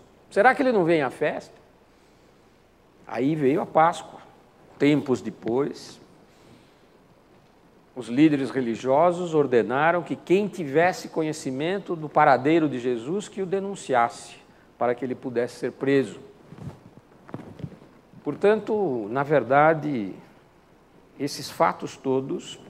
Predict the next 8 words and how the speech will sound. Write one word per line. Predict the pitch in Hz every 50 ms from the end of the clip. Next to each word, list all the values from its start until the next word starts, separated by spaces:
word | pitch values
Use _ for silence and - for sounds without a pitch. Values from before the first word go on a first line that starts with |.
| - - - - -
prepararam | - 202 - - - 151 143 139 151 160 190 - 90
o | 92
palco | - - - 135 123 120 117 - - - - - - - - - - - _ _ - _ _ _ - _ _ _ _ _ _ _ _
do | - 120 127
maior | 123 135 147 185 208
drama | 185 160 165 165 170 160 139 117
da | 95 87
história, | 82 - - - - - - - -